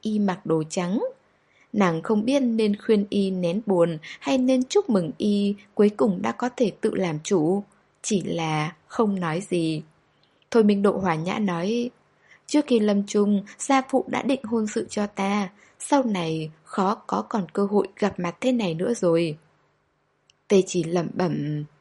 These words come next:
"Thế cũng tốt, hai người họ cũng không nên gặp nhau." Đoạn đứng dậy nói, "Nếu đã vậy, Hà Lạc Hầu bảo trọng."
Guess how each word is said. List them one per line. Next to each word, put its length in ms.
"Thế 140
cũng 200
tốt, 240
hai 160
người 180
họ 220
cũng 120
không 200
nên 140
gặp 260
nhau." 420
Đoạn 300
đứng 160
dậy 240
nói, 460
"Nếu 160
đã 240
vậy, 300
Hà 180
Lạc 240
Hầu 400
bảo 200
trọng." 320